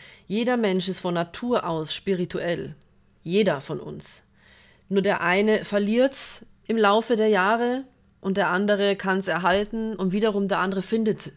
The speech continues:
findet wieder den Zugang. Bei mir war es so, dass ich mein Leben lang sehr spirituell war, natürlich mit Auf und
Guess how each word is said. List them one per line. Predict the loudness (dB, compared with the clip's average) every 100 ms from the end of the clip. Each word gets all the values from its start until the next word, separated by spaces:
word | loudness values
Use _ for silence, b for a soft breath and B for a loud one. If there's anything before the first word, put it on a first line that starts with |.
| -10
findet | -2 2 2
wieder | 0
den | -2 -4
Zugang. | -6 -4 -4 -4 -4 -8 -14 B B B B B B -2
Bei | 0
mir | 2 2 2
war | 2
es | 0 0
so, |
dass | -2 -2
ich | -2
mein | -2 -2
Leben | 0 0 2
lang | 2 2 0 -4 -8 _ -16
sehr | -2 2 2
spirituell | 0 -2 -4 -4 -6 -6 -4 -4 -2
war, | 0 0 0
natürlich | -2 -2 -4 -4
mit | -4 -4
Auf | -2 0 0 -4
und | -8 -6 -8 -14